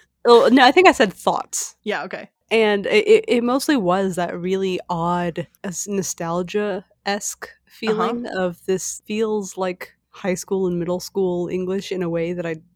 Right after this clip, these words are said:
Speaker 1: just, I don't know <laughs> how to describe.
Speaker 2: Yeah. It's interesting that you think about it as an assignment of be-, uh, that you would have maybe gotten during that time, and I think about it as the same thing,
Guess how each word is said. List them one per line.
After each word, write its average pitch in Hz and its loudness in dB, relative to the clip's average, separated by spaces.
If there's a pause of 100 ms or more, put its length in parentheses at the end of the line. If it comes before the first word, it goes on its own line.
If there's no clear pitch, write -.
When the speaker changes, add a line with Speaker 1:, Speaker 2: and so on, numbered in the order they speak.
Speaker 1:
just, - -8 (120)
I 185 -6
don't 180 -6
know 180 -4
<laughs> 147 -6
how 170 -6
to 160 -10
describe. 202 -6 (240)
Speaker 2:
Yeah. 185 -10 (640)
It's 226 -6
interesting 311 -4
that 220 -4
you 208 -6
think 233 -6
about 214 -2
it 190 -2
as 185 -4
an 175 -6
assignment 185 -6
of 190 -10
be-, 185 -10
uh, 190 -4 (100)
that 180 -6
you 180 -10
would 175 -6
have 170 -8
maybe 165 -10
gotten 214 -8 (160)
during 233 -6
that 247 -6
time, 269 -10
and 185 -10
I 196 -4
think 220 -8
about 180 -4
it 170 -8
as 180 -12 (340)
the 196 -8
same 226 -4
thing, 202 -10